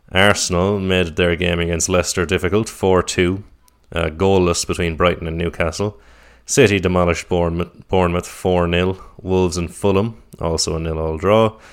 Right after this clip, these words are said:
Brentford made Man United look like the whipping boys in a four nil. Uh, Nottingham Forest scraped past West Ham one nil. Lingard getting an assist there. Uh, Chelsea beat Tottenham two two on the Blues.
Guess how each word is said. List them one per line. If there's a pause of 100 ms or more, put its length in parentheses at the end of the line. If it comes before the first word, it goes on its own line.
(400)
Brentford (300)
made
Man
United
look
like
the
whipping
boys
in
a
four
nil. (840)
Uh,
Nottingham
Forest
scraped
past
West
Ham
one
nil. (460)
Lingard
getting
an
assist
there. (640)
Uh,
Chelsea
beat
Tottenham
two
two (460)
on
the
Blues.